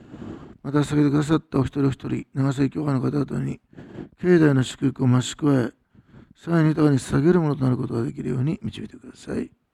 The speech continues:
この献金をありがとうございます。イエス様の名前によってお願いいたします。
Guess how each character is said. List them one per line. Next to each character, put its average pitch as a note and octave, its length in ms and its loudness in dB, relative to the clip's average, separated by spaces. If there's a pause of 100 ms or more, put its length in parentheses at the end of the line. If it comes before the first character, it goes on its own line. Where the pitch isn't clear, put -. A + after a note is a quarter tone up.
(500)
こ C3 60 -18
の C3+ 100 -6
献 C3 220 0
金 C#3+ 240 -2
を D3+ 40 4
あ C#3 40 2
り A#2 80 0
が - 100 -6
と - 100 -14
う - 80 -10
ご - 60 -12
ざ D#2+ 60 -10
い D#2 100 -16
ま C#2 180 -6
す。 - 220 -16 (640)
イ - 40 -16
エ - 20 -16
ス - 160 -12
様 C3 60 0
の B2 140 2
名 C3+ 80 2
前 E3+ 200 4
に F3 60 4
よ F3 80 4
っ - 20 -14
て - 140 -12
お - 20 -4
願 B2 80 -4
い - 20 -18
い - 40 -14
た - 60 -12
し - 120 -18
ま - 200 -20
す。 - 200 -20